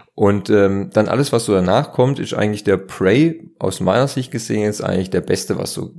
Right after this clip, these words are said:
gemacht wurde. Vom, vom Handwerklichen, von der Action,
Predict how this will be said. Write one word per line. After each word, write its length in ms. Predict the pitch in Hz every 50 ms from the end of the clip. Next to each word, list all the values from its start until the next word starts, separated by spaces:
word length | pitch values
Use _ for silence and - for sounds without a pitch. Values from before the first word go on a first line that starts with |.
| - -
gemacht 360 | - 90 85 87 - - -
wurde. 240 | - - 87 85 85
Vom, 420 | - - 92 90 90 - - -
vom 200 | - - 82 82
Handwerklichen, 880 | - 120 143 - - 139 135 135 - 127 123 123 - 123 120 120 120 120 - - - - - _
von 160 | - - 95
der 160 | 85 92 -
Action, 720 | - 120 - - - - - 127 120 117 117 117 117 117